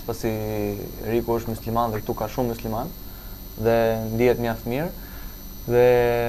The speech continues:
gjëja e dytë është njerëzit, të cilët, ë, janë gjithë të gëzuar, gjithë, ë,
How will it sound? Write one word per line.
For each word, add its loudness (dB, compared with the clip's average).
gjëja 6
e 6
dytë 4
është 2
njerëzit, 2
të -8
cilët, 4
ë, 8
janë 2
gjithë 2
të -12
gëzuar, 6
gjithë, 4
ë, -2